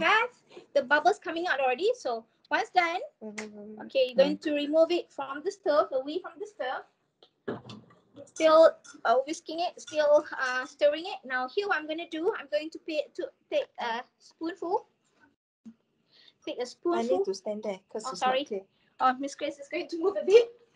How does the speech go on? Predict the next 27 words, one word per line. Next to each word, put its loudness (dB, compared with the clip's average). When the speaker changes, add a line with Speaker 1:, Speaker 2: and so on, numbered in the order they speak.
Speaker 2:
Sorry. 4
Speaker 1:
Now -10
we're -8
going -14
to -18
take -4
a -2
spoonful, -8
tablespoon -12
of -8
lemon -2
juice, -14
and -8
I'm -6
just -6
going -6
to -10
mix -4
them. -4
Okay, 6
here 8
it -10
depends. -4
If -8
you -10
like 8
your, 8